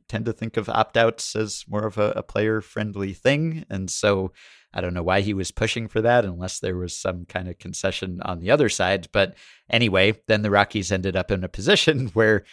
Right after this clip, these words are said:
he's feuding with him and the team is bad, and it's probably not going to be good in the short term. And Arenado has this opt-out, which, even though the financial terms of his deal were fairly friendly to him seemingly,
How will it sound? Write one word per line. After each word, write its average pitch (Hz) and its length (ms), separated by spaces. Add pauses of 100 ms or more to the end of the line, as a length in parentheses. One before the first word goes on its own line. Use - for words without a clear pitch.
(200)
he's 127 280
feuding 107 420
with 101 160
him 101 360 (460)
and 120 220
the 113 60
team 101 260
is 95 140
bad, 92 640
and 95 180
it's 92 160
probably 104 320
not 98 240
going 95 200
to 87 40
be 90 100
good 90 220
in 90 120
the 90 100
short 165 260
term. 101 540
And 92 360 (280)
Arenado 85 400
has 90 560
this - 280
opt-out, - 560
which, - 320 (360)
even 117 400
though 104 440 (200)
the 92 360
financial 113 560
terms 107 460
of 101 240
his 101 220
deal 98 320
were 95 200
fairly 92 400
friendly 87 440
to 92 160
him 87 200
seemingly, 90 680